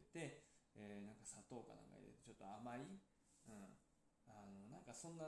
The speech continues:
イメージがあったんですけども、今回はちょっと紅茶に似た感じでしたね。その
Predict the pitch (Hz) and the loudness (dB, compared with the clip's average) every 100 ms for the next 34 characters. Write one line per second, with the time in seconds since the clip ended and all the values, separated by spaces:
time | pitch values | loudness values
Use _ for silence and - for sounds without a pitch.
0 | 156 160 160 - 101 98 - - - - | 4 4 4 4 0 -6 -8 -10 -10 -12
1 | - - - - - - - - - - | -12 -12 -10 -10 -8 -6 -8 -10 -16 -20
2 | - - 202 165 131 - - 294 277 - | -20 -12 -8 -6 -6 -10 0 0 2 -2
3 | - 69 - - - 190 185 - - - | -2 -2 -4 -10 -10 -8 -4 -6 2 6
4 | 220 233 233 220 214 202 196 190 190 180 | 8 6 4 2 4 6 6 4 2 -2
5 | 165 151 147 143 - - - - - - | 0 0 2 0 -4 -8 -12 -20 -20 -20
6 | - - - 147 139 135 139 | -20 -18 -4 0 2 2 0